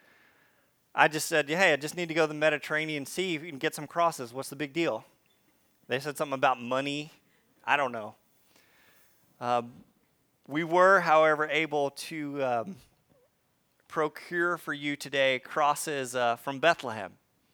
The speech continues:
made out of simple olive wood. And so as we hand out, uh, these crosses, as you enter into this time of communion,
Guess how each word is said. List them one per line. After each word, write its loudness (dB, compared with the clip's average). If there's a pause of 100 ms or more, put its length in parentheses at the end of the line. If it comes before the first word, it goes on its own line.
(880)
made -2
out -2
of -4
simple -4 (420)
olive 0 (280)
wood. -2 (1500)
And -4
so 6
as 0
we 0
hand 0
out, 6
uh, 4
these -6
crosses, 2
as -10
you -4
enter -2
into -8
this -6
time -2
of -10
communion, -6